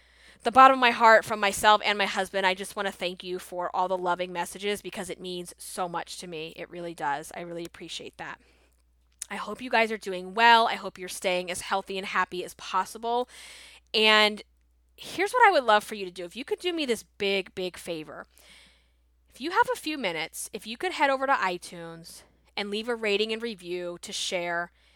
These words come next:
how the Irresistible You podcast is helping you, how it has helped you,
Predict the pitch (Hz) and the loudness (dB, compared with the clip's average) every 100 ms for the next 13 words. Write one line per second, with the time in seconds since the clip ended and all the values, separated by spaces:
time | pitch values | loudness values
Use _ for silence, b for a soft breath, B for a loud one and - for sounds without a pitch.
0 | _ _ _ _ _ - 233 226 247 262 | _ _ _ _ _ -2 6 8 6 2
1 | - 202 - 208 220 226 - 202 196 - | -4 -10 -4 -2 -2 -6 -8 -8 -10 -4
2 | 185 175 185 180 190 - 170 - 170 165 | -4 -2 -4 -6 -8 -10 -10 -10 -14 -14
3 | 151 - - 202 190 180 269 277 - 254 | -14 -14 -4 0 0 2 6 6 6 -2
4 | 247 - 233 220 220 | -4 -6 -6 -4 -4